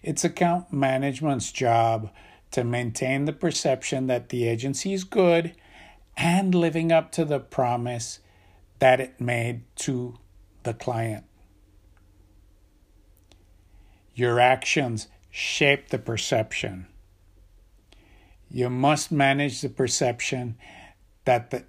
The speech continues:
agency has the client's best interests in mind. That the work is effective, that the agency is responsible with the client's money,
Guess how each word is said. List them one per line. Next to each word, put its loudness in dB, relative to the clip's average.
agency -2
has 0
the -6
client's -6
best -6
interests -6
in -4
mind. -2
That 0
the -2
work 2
is 0
effective, -2
that 2
the 4
agency 2
is -2
responsible 0
with -4
the -8
client's -4
money, -4